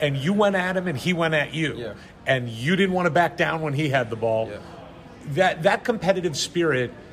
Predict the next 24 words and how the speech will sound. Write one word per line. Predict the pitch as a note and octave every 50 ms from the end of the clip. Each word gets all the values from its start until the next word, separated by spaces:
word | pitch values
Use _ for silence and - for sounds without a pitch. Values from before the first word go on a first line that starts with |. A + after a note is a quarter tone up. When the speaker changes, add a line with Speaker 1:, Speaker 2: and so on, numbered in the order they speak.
| - - - - -
Speaker 1:
i-, | D#3+ D#3+ - -
is | D3+ C#3 B2+ C#3+
that | F#3+ G3 G3+ G3+ G3
just | D3+ F#3+ F3+ - -
kind | - F3+
of | D#3 C#3+
a |
little | C3+ D#3+ D#3 C#3+ C#3
taste | - D#3 D3 C3+ - -
of | B2+ G#2
what | C3 B2+ - -
you | C3 B2+ B2+ C3 C3+
guys | C3+ C#3+ C#3 C#3 C#3 - - - - -
are | C3 B2
doing | A2 G#2+ C3 B2+ C3 B2+ B2 -
every | B2 A#2 A#2+ B2 A#2+
single | - B2+ A#2+ A#2+ A2+
day | A#2+ A#2 A#2+
in | A#2+ A#2
practice? | A#2 B2 A2+ A#2 - - C#3 - - - - C#3+
Speaker 2:
Yeah, | D#3+ D3+ C#3
me | D3 F3 F3+
and | D#3+ E3+
X, | E3+ E3+ - -